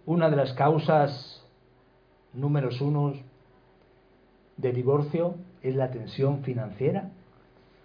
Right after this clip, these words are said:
Por supuesto, hay otros problemas, pero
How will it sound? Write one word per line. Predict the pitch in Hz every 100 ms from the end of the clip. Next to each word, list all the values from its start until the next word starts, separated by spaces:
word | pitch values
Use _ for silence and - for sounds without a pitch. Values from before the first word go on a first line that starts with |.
| _
Por | 151
supuesto, | 147 147 208 214 208 147
hay | 151
otros | 147 123
problemas, | 120 117 214 170 101 - - - _ _ _ _ _ _ _ _ _ _ _
pero | 135 135 135